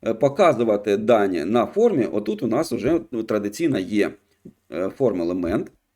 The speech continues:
так? Ми можемо розкрити цей складний список. Раніше ми використовували текст філд для того, щоб вводити дані з клавіатури, але ми можемо використовувати, ну, скажімо,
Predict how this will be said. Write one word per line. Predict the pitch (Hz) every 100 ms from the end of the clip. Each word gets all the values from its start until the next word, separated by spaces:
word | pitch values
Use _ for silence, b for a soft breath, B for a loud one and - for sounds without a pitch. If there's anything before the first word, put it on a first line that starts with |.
| -
так? | - 208 - b b b -
Ми | 170
можемо | 131 123 104 98
розкрити | 107 120 104 92
цей | 90 107
складний | - 98 80
список. | 71 - 92 180 - _ B 170
Раніше | 247 247 151 131
ми | 127
використовували | 117 120 120 127 113 101 98 - - -
текст | 139 - -
філд | - 170 110
для | 90 101
того, | 104 107
щоб | 104 110
вводити | 104 113 110 113
дані | 107 92
з | 92
клавіатури, | 113 117 127 120 92 -
але | 143 120
ми | 113
можемо | 107 104 101
використовувати, | 101 120 127 131 180 143 135
ну, | 277
скажімо, | - 101 117 139 127 B